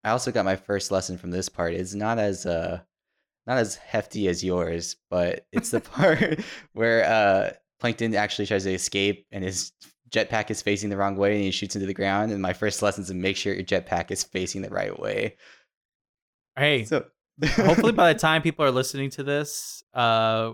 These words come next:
Speaker 2: when we finally get popular
Speaker 1: When this is
Speaker 2: after we
Speaker 1: archived.
Speaker 2: finish.
Speaker 1: Yeah. <laughs>
Speaker 2: Yeah. I like to think that when we're done with all the SpongeBob seasons, that's when we'll get a fan base.
Speaker 1: Mm-hmm.
Speaker 2: And then we can do the Comic-Con circuit as, like, the people are like, "Oh, we had a cult following, but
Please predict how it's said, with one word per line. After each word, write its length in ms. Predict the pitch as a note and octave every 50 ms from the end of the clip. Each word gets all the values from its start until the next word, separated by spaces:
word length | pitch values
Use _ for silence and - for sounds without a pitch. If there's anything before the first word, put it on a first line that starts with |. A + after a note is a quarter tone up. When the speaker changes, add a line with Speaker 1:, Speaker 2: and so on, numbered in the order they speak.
| -
Speaker 2:
when 360 | - B2 A#2+ A#2 A#2 A2+ A2 A2+
we 180 | C3+ C3+ C3 B2+
finally 320 | A#2+ - B2+ B2 A#2+ B2
get 160 | A#2 A#2+ A#2 -
popular 400 | - A2+ A2 - - A#2+ A#2 A#2
Speaker 1:
When 80 | A#2
this 120 | A2+ A2+ A2+
is 80 | A2
Speaker 2:
after 120 | - G2 F#2+
we 100 | G2 A#2
Speaker 1:
archived. 120 | - A2
Speaker 2:
finish. 480 | G#2 - G2+ G#2 G#2+ A2+ A#2 - - - _ - - -
Speaker 1:
Yeah. 200 | A2+ G#2 G#2 - -
<laughs> 80 | G3+
Speaker 2:
Yeah. 280 | F3+ G3 E3+ B2+ A2+ - - _ _ _ - _ -
I 60 | E3
like 160 | F3 G3+ G3+ G3
to 100 | - G#3+
think 260 | - G#3 G#3 G3+ F#3
that 180 | F#3+ E3 D3
when 160 | C#3+ C#3+ C#3+ C#3+
we're 140 | C#3 C3+
done 320 | B2 A#2 - B2 A#2+ C3 C3+
with 160 | C3 C3 -
all 100 | A#2+ B2
the 80 | A#2+ C3
SpongeBob 400 | - - C#3 B2+ B2+ C#3+ B2+ -
seasons, 420 | - C#3+ B2+ C#3+ C3 A#2+ A2+ A2+
that's 420 | A2 A#2 A2 G#2+ A#2 A#2+ - - C3+
when 180 | C3 B2+ B2+
we'll 100 | B2 B2
get 140 | A#2+ B2 C3
a 60 | C3
fan 260 | C3 - C#3 C3+ C3+ C3+
base. 480 | C#3 D#3+ E3 F3 F#3+ - - - -
Speaker 1:
Mm-hmm. 300 | G2+ G#2 G2 F#2+ F2 F2 F2+ - _ -
Speaker 2:
And 100 | B2+ C3
then 120 | C3+ C3
we 100 | C3 C#3
can 200 | - - C3+ B2+
do 200 | A#2 B2+ B2 B2
the 80 | A#2 A2
Comic-Con 540 | - - A#2 A2 A#2 A2+ - B2+ B2 A#2+ A#2
circuit 560 | - - C3 B2 - - C3 B2+ B2 - - _ _ _ _ _
as, 160 | - B2 A#2 A#2
like, 140 | A#2+ A2+ - _ _ _
the 60 | A#2+
people 260 | - - A#2+ A#2 B2+
are 120 | A#2+ A2+ A2+
like, 240 | A2 A2 A2+ - B2+
"Oh, 360 | B2 A#2+ A#2 A2+ A2 A2 - _ _ _ _ _ _ _ _ _
we 140 | - C3 B2
had 140 | A#2+ B2+ A#2
a 20 |
cult 260 | A2+ - B2+ A2+ - -
following, 380 | B2+ A#2+ A#2+ A#2+ A#2+ A#2+ A#2+
but 240 | A2+ A#2 A2 - -